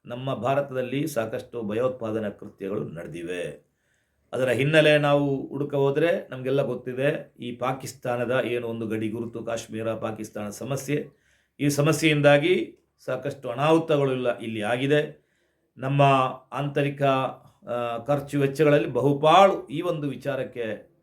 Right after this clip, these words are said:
ಅದು ವಿನಿಯೋಗ ಆಗ್ತಾ ಇದೆ. ನಮ್ಮ ತೆರಿಗೆ ದುಡ್ಡುಗಳು ಈ ಒಂದು ಕಾಶ್ಮೀರದ ಗಡಿ ಸಮಸ್ಯೆಯನ್ನು ಇತ್ಯರ್ಥಪಡಿಸಲಿಕ್ಕೆ, ಅಲ್ಲಿಯ ಮಿಲಿಟರಿಯನ್ನು ನಾವು,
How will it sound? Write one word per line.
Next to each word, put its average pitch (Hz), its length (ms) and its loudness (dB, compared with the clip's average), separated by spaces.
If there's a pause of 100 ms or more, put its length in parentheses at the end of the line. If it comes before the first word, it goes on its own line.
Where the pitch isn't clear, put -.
(140)
ಅದು 107 180 -6
ವಿನಿಯೋಗ 120 400 -2
ಆಗ್ತಾ 120 320 -2
ಇದೆ. 135 500 0 (440)
ನಮ್ಮ 120 180 -2
ತೆರಿಗೆ 135 560 2
ದುಡ್ಡುಗಳು 147 680 2 (580)
ಈ 151 120 -2
ಒಂದು 185 500 6
ಕಾಶ್ಮೀರದ 165 580 2
ಗಡಿ 147 260 4
ಸಮಸ್ಯೆಯನ್ನು 160 580 0
ಇತ್ಯರ್ಥಪಡಿಸಲಿಕ್ಕೆ, 143 920 -4
ಅಲ್ಲಿಯ 127 280 -2
ಮಿಲಿಟರಿಯನ್ನು 117 880 -6
ನಾವು, 104 500 -6